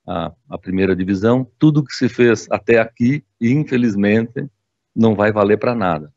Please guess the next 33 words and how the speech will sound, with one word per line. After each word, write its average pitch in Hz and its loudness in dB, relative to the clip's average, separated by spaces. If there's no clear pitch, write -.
A 85 -20
gente 87 -20
gastou 87 -2
três 117 2
folhas 101 0
de 92 -4
pagamento 95 -4
já 98 -2
pagas, 107 -2
vamos 101 -6
ter 107 -8
que 101 -4
acertar 98 -2
mais 104 0
duas 113 -2
folhas 95 0
de 87 -8
pagamento 92 -4
pra 95 -4
que 104 -6
não 101 2
se - -10
tenha 107 2
nenhuma 104 2
ação 98 -2
trabalhista 90 0
na, 80 -2
na, 80 -2
no 80 0
futuro 101 2
ali 87 4
do 90 0
Veranópolis. 90 -2